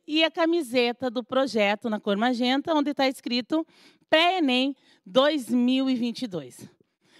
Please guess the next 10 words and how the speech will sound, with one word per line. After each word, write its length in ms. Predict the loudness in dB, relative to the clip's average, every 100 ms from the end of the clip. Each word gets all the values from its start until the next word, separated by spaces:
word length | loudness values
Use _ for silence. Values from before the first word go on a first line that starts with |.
| -8 0
Estamos 460 | 2 4 4 4
trabalhando, 800 | 4 4 4 4 2 0 0 -2
gente, 440 | -4 -4 -4 -10 -4
com 420 | 2 2 2 -4 -12 _ _ -12
gêneros 560 | 0 0 0 -2 -6
textuais 680 | -4 -6 -4 0 2 2 -2
e 60 | -6
estudo 460 | -10 -8 -8 -8
do 120 | -10 -6
verbo. 480 | -6 -6 -10 -16